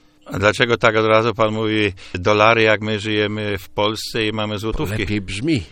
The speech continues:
Speaker 1: No, to kwestia wiary.
Speaker 2: Ale był milion dolarów?
Speaker 1: Nigdy ty, po prostu,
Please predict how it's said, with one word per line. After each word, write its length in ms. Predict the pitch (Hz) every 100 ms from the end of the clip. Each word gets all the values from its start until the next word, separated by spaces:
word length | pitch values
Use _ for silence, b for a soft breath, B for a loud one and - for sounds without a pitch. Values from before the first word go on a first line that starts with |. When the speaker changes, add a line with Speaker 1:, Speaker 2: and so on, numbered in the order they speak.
| b b b b
Speaker 1:
No, 240 | - 185 156
to 120 | 139
kwestia 420 | - 127 - 117
wiary. 260 | 95 92 85 -
Speaker 2:
Ale 120 | 107
był 160 | 90 107
milion 300 | 113 113 113
dolarów? 480 | 117 120 131 139 - b b -
Speaker 1:
Nigdy 400 | 135 127 117 110
ty, 160 | 95 117
po 180 | - 98
prostu, 380 | 104 98 -